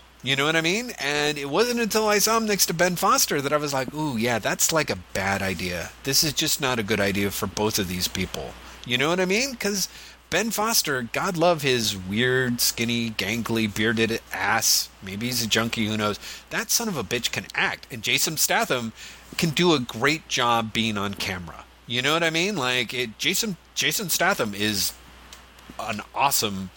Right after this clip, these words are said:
camera presence. And so it's the same thing of, like, here's this chick who sort of looks like a less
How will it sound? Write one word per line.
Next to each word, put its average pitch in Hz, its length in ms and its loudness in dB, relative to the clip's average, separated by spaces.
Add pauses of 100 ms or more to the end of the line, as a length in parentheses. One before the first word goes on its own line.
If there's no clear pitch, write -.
(340)
camera 110 340 -6
presence. 90 480 -6 (320)
And 160 140 0
so 196 140 4
it's 185 140 0
the 185 100 -2
same 196 260 2
thing 208 240 0
of, 107 100 -2
like, 104 200 2 (200)
here's 240 360 2
this 240 200 2
chick 143 300 0
who 117 120 -4
sort 208 440 2
of 247 120 0
looks 214 280 -2
like 165 360 2
a 127 340 2
less 120 680 4